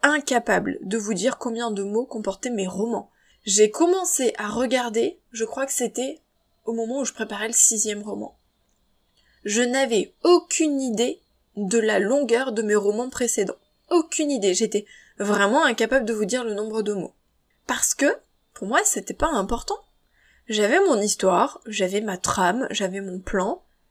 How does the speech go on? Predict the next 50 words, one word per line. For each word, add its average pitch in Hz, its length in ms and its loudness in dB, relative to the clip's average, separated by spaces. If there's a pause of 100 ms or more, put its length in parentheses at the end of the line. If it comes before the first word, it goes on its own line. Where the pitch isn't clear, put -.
(280)
et 220 60 -4
j'écris 190 320 -2
mon 226 180 -4
histoire, 349 480 -2
et 254 60 -2
une 220 100 -2
fois 214 140 -6
qu'elle 190 200 -2
était 180 140 -6
finie, 254 300 -6
elle 226 80 -2
était 180 160 -8
finie, 240 420 -6
mais 214 120 -8
qu'importe 185 480 -4
le 233 100 0
nombre 208 220 -4
de 202 100 6
mots. 262 220 -2 (500)
Qu'il 285 120 4
y 285 40 4
en 269 80 0
ait 262 80 0
eu 269 100 -2
cent 262 280 4
mille 254 280 -2
ou 214 40 -2
cinquante 214 500 -2
mille, 320 200 0
c'était 208 320 0
la 170 100 0
même 226 160 -2
chose. 226 380 0 (280)
Si - 240 2
j'estimais 302 540 0
que 254 100 -8
mon 214 240 -2
histoire 269 540 4
était 220 180 2
aboutie, 208 480 2 (480)
bah - 180 -10
elle 135 100 -6
était 180 140 0
aboutie 202 380 -4
et 302 60 6
je - 40 -4
la 160 80 4
publiais, 214 440 0
point 214 200 -4
barre. 226 320 0